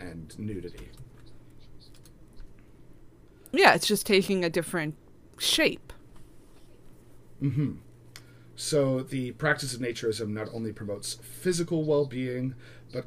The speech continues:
Speaker 1: also it has benefits to mental health. Because guess what nudity does? General casual nudity?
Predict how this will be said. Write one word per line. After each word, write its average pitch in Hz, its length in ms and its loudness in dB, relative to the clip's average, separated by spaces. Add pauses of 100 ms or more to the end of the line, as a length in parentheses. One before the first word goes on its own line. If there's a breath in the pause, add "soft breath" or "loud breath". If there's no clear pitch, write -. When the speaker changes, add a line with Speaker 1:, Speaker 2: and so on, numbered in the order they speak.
Speaker 1:
also 143 580 6
it 107 120 -8
has 107 460 -4 (300)
benefits 143 600 2
to 92 160 -6
mental 127 420 -4
health. 139 560 2 (480 soft breath)
Because 107 360 -2
guess - 380 2
what - 440 0 (120)
nudity 143 640 2
does? 127 460 -2
General 143 500 2
casual 127 460 -4
nudity? 143 540 0